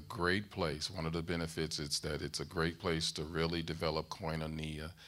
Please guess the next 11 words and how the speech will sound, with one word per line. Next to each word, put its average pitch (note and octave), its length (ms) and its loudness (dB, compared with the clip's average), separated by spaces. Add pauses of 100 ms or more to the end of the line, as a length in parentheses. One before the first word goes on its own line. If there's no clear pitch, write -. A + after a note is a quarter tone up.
(380)
and D#2+ 160 0
that's D2+ 260 6
that D#2 260 4
sense - 500 6
of, D#2+ 200 0
uh, D#2 260 2 (540)
of, D2+ 400 -4
of D#2 100 -2
fellowship F2 640 6
and D#2 180 -4
unity, F2+ 640 2